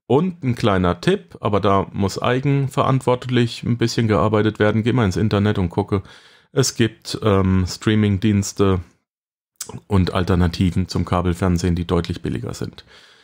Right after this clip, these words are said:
Tipp Nummer sechs, spare automatisch Geld. Wie funktioniert das? Naja, in Deutschland, es gibt den Dauerauftrag. Richte dir einen Dauerauftrag ein und mach das so, dass du einen Tag früher deinen Spardauerauftrag überweist als deine Miete.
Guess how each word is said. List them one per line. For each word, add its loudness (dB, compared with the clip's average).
Tipp -2
Nummer 4
sechs, -4
spare -2
automatisch 0
Geld. 0
Wie 2
funktioniert 0
das? 0
Naja, 2
in 2
Deutschland, 0
es -10
gibt -4
den 0
Dauerauftrag. 0
Richte -2
dir -2
einen 0
Dauerauftrag 0
ein 0
und 0
mach 2
das -4
so, 0
dass -2
du -2
einen 2
Tag -2
früher 0
deinen 2
Spardauerauftrag 0
überweist 0
als -2
deine 2
Miete. 0